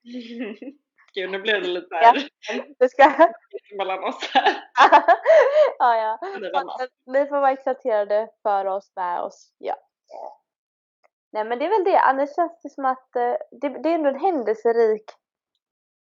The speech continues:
Speaker 2: alltså, vi är så pass långt in i hösten
Speaker 1: Mm.
Speaker 2: att det är mycket händelserikt som sker nu.
Speaker 1: Mm.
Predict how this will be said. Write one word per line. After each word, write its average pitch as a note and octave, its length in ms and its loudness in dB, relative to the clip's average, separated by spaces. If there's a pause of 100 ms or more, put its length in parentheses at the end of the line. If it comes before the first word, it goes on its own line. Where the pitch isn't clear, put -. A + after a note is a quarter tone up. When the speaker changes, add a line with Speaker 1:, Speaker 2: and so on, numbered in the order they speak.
Speaker 2:
alltså, C#4 280 4
vi C#4+ 260 4 (140)
är C#4 260 4
så C#4 280 -2
pass A#3 240 -6
långt A3 280 -4
in G#3 220 -14
i G3+ 80 -20 (1300)
hösten - 520 -10 (320)
Speaker 1:
Mm. F#3+ 280 -14 (200)
Speaker 2:
att G#3+ 240 2 (560)
det A3+ 80 0
är A3 60 0
mycket A#3 300 -8
händelserikt G3+ 540 -8
som G#3 100 -14
sker F4 260 -6
nu. - 380 -16
Speaker 1:
Mm. F3 300 -18